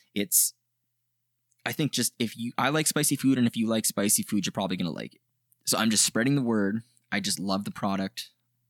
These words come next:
We're unofficially sponsored. I'm gonna keep shouting it out until they sponsor the podcast. So, I mean, I guess on that note, um,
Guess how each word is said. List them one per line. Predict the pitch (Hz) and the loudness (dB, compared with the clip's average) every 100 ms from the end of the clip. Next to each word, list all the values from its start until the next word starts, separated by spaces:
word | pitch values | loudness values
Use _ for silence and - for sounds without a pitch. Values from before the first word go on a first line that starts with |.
| _ _ _ _ | _ _ _ _
We're | 98 - | -10 0
unofficially | 104 110 107 - 104 | 0 0 -4 -2 -4
sponsored. | - 95 95 - 85 82 - | -2 -2 -2 -4 -4 -6 -2
I'm | 95 | 2
gonna | 95 | 2
keep | - 104 | 0 0
shouting | - - 95 95 | 2 2 4 2
it | 90 | 2
out | |
until | 90 - | -2 -2
they | 92 | -2
sponsor | - 90 - | 0 -2 -2
the | - | -4
podcast. | - - - 67 62 - _ _ _ _ _ _ _ - | -6 -8 -6 -8 -10 -14 _ _ _ _ _ _ _ -2
So, | 107 98 - _ _ _ _ _ _ _ _ _ 123 | 0 0 -2 _ _ _ _ _ _ _ _ _ 0
I | |
mean, | 110 | 2
I | 107 | 2
guess | 127 - | 0 -2
on | 98 | 0
that | 92 180 | -2 -2
note, | 165 214 98 - _ _ - | -2 0 -2 -6 _ _ -6
um, | 107 104 98 95 | -2 0 0 -2